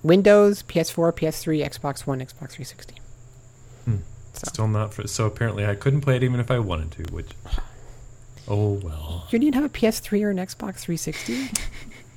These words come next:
Speaker 2: Oh, I had a three sixty. I, sorry, I thought I just
Speaker 1: Yes.
Speaker 2: heard you say Xbox One.
Speaker 1: No.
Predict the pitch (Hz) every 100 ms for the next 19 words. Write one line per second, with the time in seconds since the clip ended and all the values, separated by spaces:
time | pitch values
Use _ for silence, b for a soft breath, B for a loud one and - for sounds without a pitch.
0 | - 180 165 175 170 101 92 85 107 107
1 | - - 87 92 107 101 101 101 - 92
2 | 87 87 87 - 90 - 80 82 185